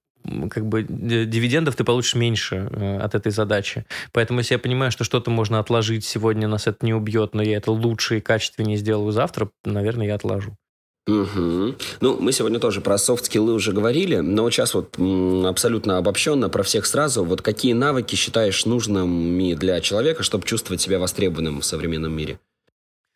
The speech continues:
Speaker 1: Слушай, я тут читал недавно про слэш-людей, э, вот, и задумался о том, что слэш-люди — это круто, и это про будущее. Вот, потому
Speaker 2: Это
Speaker 1: что
Speaker 2: кто такие? Я
Speaker 1: С-,
Speaker 2: что-то не
Speaker 1: да-да-да,
Speaker 2: слышал.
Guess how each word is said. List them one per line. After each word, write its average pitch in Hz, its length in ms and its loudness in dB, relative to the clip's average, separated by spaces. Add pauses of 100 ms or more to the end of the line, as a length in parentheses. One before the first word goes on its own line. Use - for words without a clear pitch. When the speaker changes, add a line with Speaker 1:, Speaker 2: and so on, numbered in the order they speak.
(120)
Speaker 1:
Слушай, 156 300 2
я 139 260 0
тут 147 160 -4
читал 139 340 2
недавно 117 460 2
про 113 500 2
слэш-людей, 123 920 0 (160)
э, 113 140 0
вот, 107 280 2
и - 20 2
задумался 113 580 2
о 101 60 0
том, 117 180 2
что - 200 -2
слэш-люди — 117 640 -2
это 107 260 0
круто, 123 360 -2
и 95 140 0
это 104 220 -2
про - 180 0
будущее. 107 640 -4 (480)
Вот, 110 320 0
потому 113 240 2
Speaker 2:
Это 127 80 0
Speaker 1:
что - 100 -6
Speaker 2:
кто 113 120 2
такие? 110 500 2
Я 110 140 2
Speaker 1:
С-, 123 40 0
Speaker 2:
что-то - 200 -2
не 107 140 -4
Speaker 1:
да-да-да, 143 400 4
Speaker 2:
слышал. 113 140 0